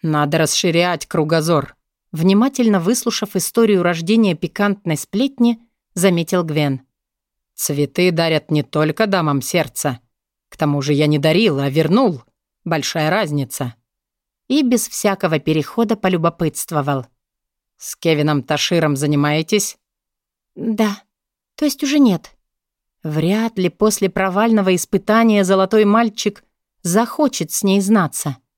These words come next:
Немного успокоившись и уверившись, что чай — это чай, а не прелюдия к лишению невинности, Британи огляделась. Прежде ей не доводилось бывать в богатых квартирах.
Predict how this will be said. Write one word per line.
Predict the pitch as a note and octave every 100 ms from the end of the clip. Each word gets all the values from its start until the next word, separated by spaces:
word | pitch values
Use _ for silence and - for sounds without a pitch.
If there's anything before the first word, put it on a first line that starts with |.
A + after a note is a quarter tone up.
| _ _ _ _ -
Немного | A3 C#4+ F#4 F3
успокоившись | D3 - D#3 - C#4 B3+ - A3 - - _ _ _
и | A3+
уверившись, | G#3 E3+ D3 F3+ G3+ - - D3
что | - - F3+
чай — | - - G#3 G3+ - -
это | G#3 F#3+
чай, | - - F3 D#3+ A3+ - - _ _ _ -
а | A3+
не | A#3+
прелюдия | A3+ D#4 F4 F#3+ D#3+
к | D3
лишению | F#3 F3+ G#3 F#3 E3+
невинности, | F3+ F#3+ G#3 D#3 - - C#3+ - _ _ _ _
Британи | F3+ F#3+ C#4 D#4 D4
огляделась. | C4+ A3 A#3+ F#3+ E3+ C#3+ C#3 - _ _ _ _ _ _ _
Прежде | - D#3+ F3+ E3
ей | F#3+ F#3+
не | G3 F#3+
доводилось | F#3 F3 D#3+ B3+ F#3+
бывать | D#3+ D#3+ D#3+
в | D#3
богатых | D3+ F3 F3+ - D#3+
квартирах. | - F3+ F#3+ - E3 C3+ -